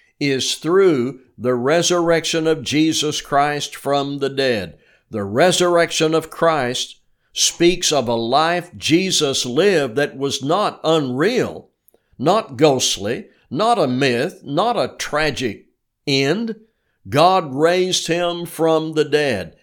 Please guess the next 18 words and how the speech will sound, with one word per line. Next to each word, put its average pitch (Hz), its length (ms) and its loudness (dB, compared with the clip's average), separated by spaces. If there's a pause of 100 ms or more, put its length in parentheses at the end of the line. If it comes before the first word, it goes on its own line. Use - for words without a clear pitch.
and 131 220 -2
our 131 220 -2
hope 185 640 2 (720)
is 147 260 2
attached 131 1000 -4 (400)
to 139 140 0
that 170 320 2
historical 151 760 0
fact. 123 400 -2
We 165 260 4
didn't 214 280 4
raise 127 400 0
him 107 180 -4
from 120 320 -2
the 113 80 -2
dead, 139 460 0 (280)
God 170 480 2
did. 104 380 -2